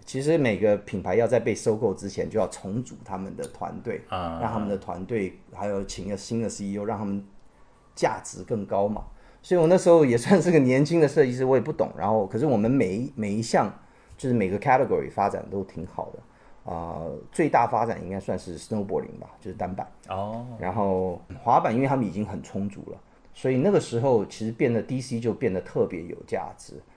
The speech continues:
Speaker 1: 那时候影片什么的拍摄的，这宣传的预算就是很充足。
Speaker 2: 哇。
Speaker 1: 然后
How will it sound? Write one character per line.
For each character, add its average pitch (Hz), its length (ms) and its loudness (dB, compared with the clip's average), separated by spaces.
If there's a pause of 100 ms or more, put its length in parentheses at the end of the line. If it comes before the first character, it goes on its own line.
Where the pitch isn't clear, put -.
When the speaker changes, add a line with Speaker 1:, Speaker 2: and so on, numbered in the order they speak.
(120)
Speaker 1:
那 113 100 -4
时 110 80 -4
候 104 220 2
影 92 240 -6
片 104 360 -2
什 90 140 -8
么 95 400 -4 (480)
的 98 180 -8
拍 131 240 -2
摄 127 240 0
的， 95 420 2
这 - 180 -4
宣 139 240 2
传 101 200 -4
的 107 80 -4
预 131 200 -4
算 98 280 -2
就 98 140 -10
是 92 260 -12 (120)
很 95 260 -6
充 127 260 -2
足。 - 160 -10 (220)
Speaker 2:
哇。 82 400 -4 (260)
Speaker 1:
然 98 160 -10
后 95 240 -4